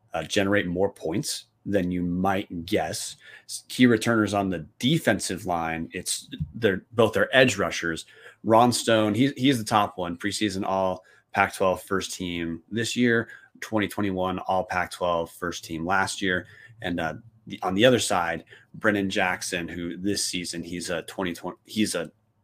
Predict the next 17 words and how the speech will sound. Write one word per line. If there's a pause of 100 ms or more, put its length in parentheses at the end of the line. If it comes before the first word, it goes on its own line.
(120)
all
Pac-twelve
honorable
mention. (400)
According
to
Colton,
that's
kind
of
where
the
defensive
pressure
begins
and (460)
begins